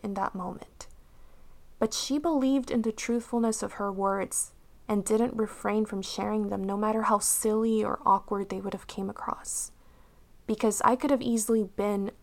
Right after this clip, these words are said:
a listener that didn't take in those words with the same kind of energy that she was giving them out with. I could have just, you know,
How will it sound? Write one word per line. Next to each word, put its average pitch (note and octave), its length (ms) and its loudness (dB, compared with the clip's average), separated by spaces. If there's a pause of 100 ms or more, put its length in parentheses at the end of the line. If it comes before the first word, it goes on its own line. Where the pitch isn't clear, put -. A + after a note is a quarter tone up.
(160)
a G#3+ 80 2
listener A3+ 720 2 (240)
that G3 500 -2 (1300)
didn't G#3 560 2 (840)
take G#3+ 340 2
in G3+ 140 2
those F#3+ 300 0
words F#3 360 0
with G3 140 -2
the G3 80 -6
same F#3+ 600 2 (680)
kind G3+ 220 -2
of F#3+ 220 -6 (1080)
energy G#3+ 440 4
that A3+ 120 4
she - 140 -2
was G3+ 180 0
giving G3 240 0
them G3 200 0
out F3+ 200 0
with. A#3+ 400 0 (480)
I G3+ 120 8
could A3 160 2
have G3 160 0
just, - 400 -4 (1000)
you G#3 120 0
know, G3 340 2